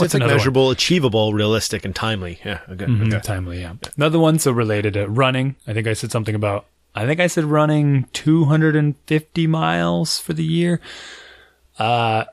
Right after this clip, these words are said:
Speaker 1: and I based that loosely on, like, five miles a week, which is also like, eh, no big deal. Shoot, well, again, you might forget,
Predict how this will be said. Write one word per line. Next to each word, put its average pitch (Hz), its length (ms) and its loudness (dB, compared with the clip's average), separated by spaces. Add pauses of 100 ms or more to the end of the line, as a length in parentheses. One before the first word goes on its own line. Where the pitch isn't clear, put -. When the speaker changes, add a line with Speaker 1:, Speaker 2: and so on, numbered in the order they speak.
(100)
Speaker 1:
and 143 140 -2
I 139 80 0
based 127 320 -2
that 117 180 -2
loosely 107 360 -6
on, 92 160 -8
like, 90 180 -10
five 92 560 -8
miles 90 460 -10
a 90 60 -10
week, 110 680 -6
which 131 180 -4
is 135 120 0
also 135 300 0
like, 127 140 4
eh, 156 220 4
no 139 140 2
big 127 160 0
deal. 110 180 2
Shoot, 180 400 -4
well, 240 240 0
again, 165 500 2
you 147 60 -8
might 139 160 0
forget, 127 460 0